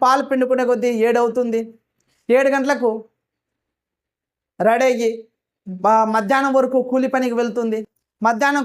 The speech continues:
కూలి పని వెళ్ళి, వెళ్ళిన తర్వాత భోజనం చేసుకొని గొర్రె పెంటికలు అంటే గొర్రె, గొర్రెలు మాకు గొర్రెలు ఉన్నాయి.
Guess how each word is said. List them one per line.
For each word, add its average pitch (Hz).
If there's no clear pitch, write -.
కూలి 277
పని 269
వెళ్ళి, 247
వెళ్ళిన 254
తర్వాత 240
భోజనం 247
చేసుకొని 247
గొర్రె 247
పెంటికలు 247
అంటే 233
గొర్రె, 269
గొర్రెలు 269
మాకు 233
గొర్రెలు 247
ఉన్నాయి. 240